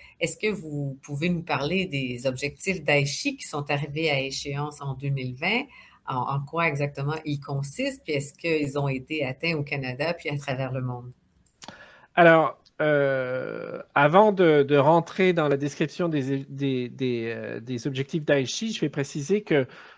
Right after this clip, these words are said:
Speaker 2: les, la Convention sur la biodiversité marche avec des cycles de dix ans,
Speaker 1: Mhm.
Speaker 2: dans lesquels on établit des, des, des objectifs et on voit si on arrive à faire avancer les choses.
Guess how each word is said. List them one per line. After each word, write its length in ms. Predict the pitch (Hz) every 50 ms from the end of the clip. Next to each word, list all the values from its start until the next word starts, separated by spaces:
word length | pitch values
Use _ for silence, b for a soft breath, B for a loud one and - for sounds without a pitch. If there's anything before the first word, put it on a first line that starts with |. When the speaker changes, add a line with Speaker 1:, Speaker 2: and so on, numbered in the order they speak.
| B B
Speaker 2:
les, 340 | - 139 139 139 135 131
la 160 | 127 127 135 131
Convention 460 | - - 180 170 170 160 - 202 180
sur 100 | - -
la 80 | 143
biodiversité 720 | 143 143 143 143 147 135 143 139 135 - _ - 202 202
marche 520 | 185 165 165 175 190 - - - - - - - _
avec 280 | - 143 131 127 127 127
des 120 | 131 131
cycles 360 | 123 - - 196 170 - 156
de 120 | 131 123 120
dix 400 | 113 117 131 147 147 139 127 135
ans, 160 | 139 190 - _ _ _ _ _ -
Speaker 1:
Mhm. 200 | 143 135 143 143
Speaker 2:
dans 80 | - 127
lesquels 260 | 123 127 - - 160
on 80 | 156 147
établit 380 | 143 139 - 143 131 135 139
des, 260 | 135 131 123 113 - -
des, 460 | - 131 120 113 113 113 131 - - -
des 240 | 127 120 110 113
objectifs 560 | 156 139 123 147 135 - - - 190 208 214 -
et 60 | 143
on 140 | 123 117 113
voit 280 | 110 117 131 151 160
si 280 | 156 - - - 139 127
on 120 | 131 131
arrive 280 | 123 120 120 131 143 135
à 20 |
faire 200 | 120 - 143 131
avancer 340 | 123 117 117 110 110 - 143
les 80 | 123 104
choses. 340 | - - 120 - - 151